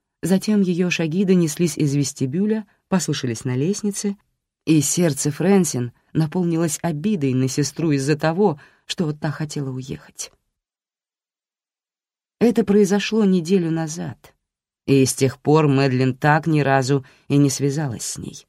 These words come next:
Разумеется, Фрэнсин сожалела, что ссорилась с сестрой. Она всегда об этом жалела. Ее не удивляло, что от Мэдлин нет вестей. Это было похоже на сестру.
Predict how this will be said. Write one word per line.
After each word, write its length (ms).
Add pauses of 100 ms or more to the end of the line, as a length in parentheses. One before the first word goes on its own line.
(1300)
Разумеется, 500
Фрэнсин 460
сожалела, 600
что 220
ссорилась 580
с 60
сестрой. 580 (420)
Она 160
всегда 440
об 120
этом 220
жалела. 440 (680)
Ее 220
не 140
удивляло, 600
что 220
от 120
Мэдлин 580 (240)
нет 340
вестей. 580 (340)
Это 180
было 160
похоже 420
на 100
сестру. 420